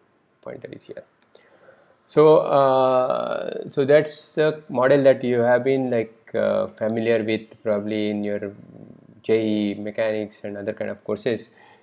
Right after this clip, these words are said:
is based on, like, say, okay, friction, friction is equal to mu n. Okay, that's what you say. Okay, now, uh, can you represent really in mathematics this friction is equal to mu n?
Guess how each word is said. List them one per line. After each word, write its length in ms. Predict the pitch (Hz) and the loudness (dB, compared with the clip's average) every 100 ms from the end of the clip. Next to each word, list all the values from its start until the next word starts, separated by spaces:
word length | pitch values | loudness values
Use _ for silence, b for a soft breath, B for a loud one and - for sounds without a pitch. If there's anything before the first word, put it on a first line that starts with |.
| _ | _
is 160 | 117 104 | -8 -6
based 300 | 110 107 113 | -2 -2 -2
on, 140 | 107 | -6
like, 120 | 104 | -6
say, 300 | 104 113 117 113 | -6 -4 -4 -4
okay, 200 | 117 131 | -4 -4
friction, 460 | 151 143 165 160 | -4 -6 -6 -6
friction 300 | 165 131 147 | -10 -6 -4
is 60 | 127 | -2
equal 140 | 120 | -2
to 80 | 110 | -4
mu 220 | 107 104 | -4 -4
n. 160 | 98 92 - - _ _ | -4 -6 -14 -20 _ _
Okay, 240 | 117 117 107 | -14 -8 -6
that's 220 | 113 110 | -6 -6
what 160 | 117 | -4
you 120 | 110 104 | -4 -4
say. 300 | 113 101 - b b b b b b _ | -4 -6 -6 b b b b b b _
Okay, 400 | 113 131 - - - - - - - | -2 0 0 -4 -14 -14 -14 -14 -14
now, 540 | - 117 147 147 143 131 - | -12 -2 0 0 -2 -4 -6
uh, 760 | 120 117 113 113 113 113 113 - | -4 0 0 -2 -6 -8 -10 -8
can 120 | 139 | -4
you 120 | 151 | -2
represent 400 | 131 147 151 139 | -2 -2 -4 -4
really 260 | 143 139 143 | -4 -2 -2
in 160 | 135 | -2
mathematics 480 | 123 120 127 123 120 | -4 -6 -6 -8 -8
this 180 | 127 120 | -10 -10
friction 300 | 117 - 117 | -12 -10 -8
is 80 | 110 | -8
equal 220 | 113 113 | -8 -8
to 80 | 110 | -8
mu 180 | 107 104 | -8 -6
n? 160 | 110 | -8